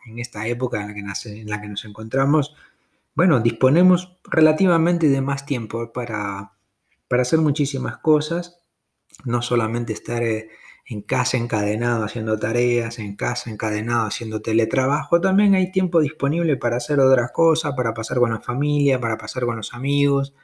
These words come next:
eh, para ver todas las series que te hubiesen gustado, para ver las películas, eh, nuevas que salieron, en fin. Pero si no somos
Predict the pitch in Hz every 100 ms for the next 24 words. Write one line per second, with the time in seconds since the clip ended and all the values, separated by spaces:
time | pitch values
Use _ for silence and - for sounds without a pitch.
0 | _ _ _ 127 110 110 107 120 117 123
1 | 117 110 - 120 113 - 104 107 - -
2 | 113 123 110 101 - 123 123 123 120 107
3 | 110 113 - 110 117 113 - - - _
4 | _ _ _ 110 104 98 98 101 113 156
5 | 135 - - 113 127 131 131 131 - _
6 | - - - 127 - 117 113 _ _ _
7 | - 151 185 185 - _ _ _ _ -
8 | - 135 135 165 196 - 160 160 135 139
9 | - -